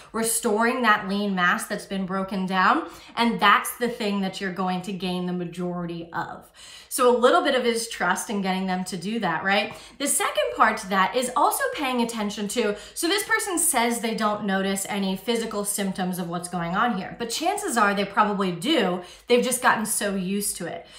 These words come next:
So I always challenge my clients to pay attention to their energy, which, remember, this person did admit was a little bit low, but hopefully that improves.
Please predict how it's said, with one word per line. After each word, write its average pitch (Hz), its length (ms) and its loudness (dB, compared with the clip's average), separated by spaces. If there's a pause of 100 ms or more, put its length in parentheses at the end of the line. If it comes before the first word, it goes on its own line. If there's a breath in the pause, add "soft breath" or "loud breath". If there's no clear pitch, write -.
(120 loud breath)
So 254 180 4
I 240 80 4
always 330 480 4
challenge 220 320 0
my 202 120 0
clients 190 360 0
to 202 80 -6
pay 202 180 -4
attention 214 340 -4
to 240 60 -2
their 320 140 0
energy, 202 400 0
which, 294 180 -6
remember, 302 340 0
this 285 160 -4
person 269 360 -4
did 247 180 2
admit 240 300 2
was 220 100 -4
a 208 60 -4
little 202 220 -2
bit - 160 -6
low, 185 220 4
but 190 280 2 (200 loud breath)
hopefully 254 360 2
that 202 200 4
improves. 202 440 -6